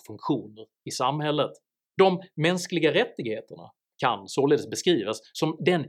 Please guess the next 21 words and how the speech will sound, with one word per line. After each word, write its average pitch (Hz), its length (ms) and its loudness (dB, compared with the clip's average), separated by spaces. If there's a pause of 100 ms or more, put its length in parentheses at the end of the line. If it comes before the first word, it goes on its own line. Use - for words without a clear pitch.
(140)
miniminivå 160 1000 0 (120)
som 135 260 -2
samhället 127 520 -4
måste 127 280 -6
kunna 127 180 -4
garantera 104 640 -6 (240)
för 175 80 0
att 117 100 -2
människovärdet 120 920 -2 (140)
ska - 220 -2
kunna 104 260 -8
förverkligas 131 800 -4 (240)
i 147 40 -2
den 113 240 -6
enskilda 120 760 -6
människans 101 640 -12
liv. 120 300 -6 (760)
Personskapet, 254 1160 4 (280)
å 165 40 6
sin 123 220 -4
sida, 110 420 -6